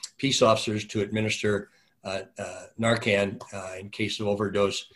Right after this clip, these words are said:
We started with a pilot project in our Santee, uh, station, and in six months, we'd saved thirteen lives. And then we took it countywide in our jurisdiction. Now, I think in,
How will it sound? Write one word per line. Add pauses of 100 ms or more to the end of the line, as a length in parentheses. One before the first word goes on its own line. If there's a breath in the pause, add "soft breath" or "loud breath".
(260 soft breath)
We
started
with
a
pilot
project
in
our
Santee, (440 soft breath)
uh,
station,
and
in
six
months,
we'd
saved
thirteen
lives. (520)
And
then
we
took
it
countywide (380)
in
our
jurisdiction. (460 soft breath)
Now,
I
think
in,